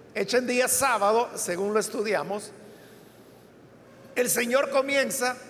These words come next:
o más bien el Evangelio de Juan comienza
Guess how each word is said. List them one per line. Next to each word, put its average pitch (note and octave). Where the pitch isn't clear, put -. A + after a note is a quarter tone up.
o F3+
más A3
bien C#4+
el C4
Evangelio A#3
de C4+
Juan B3
comienza A3+